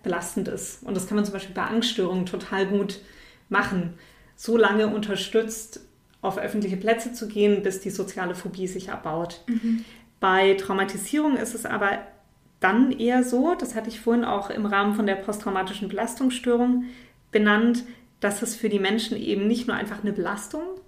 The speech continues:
Speaker 1: dann ist, sondern es sich wirklich so anfühlt, als wäre es jetzt nochmal.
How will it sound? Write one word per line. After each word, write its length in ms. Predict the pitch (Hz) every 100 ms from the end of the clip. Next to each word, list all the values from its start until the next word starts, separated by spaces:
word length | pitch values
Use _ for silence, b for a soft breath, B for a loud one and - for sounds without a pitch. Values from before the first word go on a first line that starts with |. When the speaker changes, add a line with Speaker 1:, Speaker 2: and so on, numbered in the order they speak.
| _
Speaker 1:
dann 200 | - 254
ist, 400 | 254 320 - - B B B B _
sondern 520 | - 208 240 269 247 -
es 160 | 220 208
sich 200 | 220 -
wirklich 320 | 233 247 240
so 120 | -
anfühlt, 640 | 214 208 233 - 226 226 -
als 240 | 190 -
wäre 300 | 196 220 220
es 180 | - 202
jetzt 340 | 196 190 - -
nochmal. 600 | 190 - 175 175 170